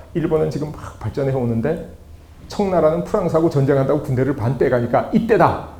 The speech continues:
이때 빨리 일본의 도움을 받아가지고 거사를 일으켜가지고 우리나라를 개화하자. 그래서 일으킨 게 바로 이 갑신정변입니다. 그랬는데 어떻게 됐냐? 그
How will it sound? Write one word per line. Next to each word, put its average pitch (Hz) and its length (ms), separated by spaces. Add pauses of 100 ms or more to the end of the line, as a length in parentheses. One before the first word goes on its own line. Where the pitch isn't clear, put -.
(300)
이때 254 260
빨리 220 240
일본의 196 380
도움을 160 320
받아가지고 135 800
거사를 175 380
일으켜가지고 143 580
우리나라를 135 480
개화하자. 107 460 (640)
그래서 139 280
일으킨 131 400
게 165 340 (200)
바로 117 340
이 123 140
갑신정변입니다. 113 920 (920)
그랬는데 175 1040
어떻게 147 260
됐냐? 123 440 (1900)
그 123 420